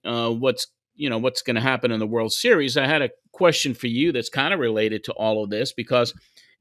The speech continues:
uh, major league managers' jobs, uh, are out there. Uh, there are openings.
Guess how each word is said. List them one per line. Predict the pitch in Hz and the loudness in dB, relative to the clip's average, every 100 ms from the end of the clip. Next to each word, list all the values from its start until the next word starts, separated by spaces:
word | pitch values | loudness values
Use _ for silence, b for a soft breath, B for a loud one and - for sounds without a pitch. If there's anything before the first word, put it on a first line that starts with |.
| _ - | _ -6
uh, | 120 117 | -4 0
major | 131 139 147 | 2 2 2
league | 135 127 | 0 0
managers' | 131 135 123 120 - | 0 0 -2 -4 -2
jobs, | 135 123 123 123 - 127 | 0 2 0 -2 -4 0
uh, | 120 113 | 0 0
are | - 113 - | 0 0 2
out | 113 - | 2 2
there. | 120 113 131 151 - 117 | 0 2 2 0 -6 -4
Uh, | 107 | 0
there | 110 | 2
are | 110 120 | 2 2
openings. | 117 123 120 131 160 - | 2 4 4 4 0 -6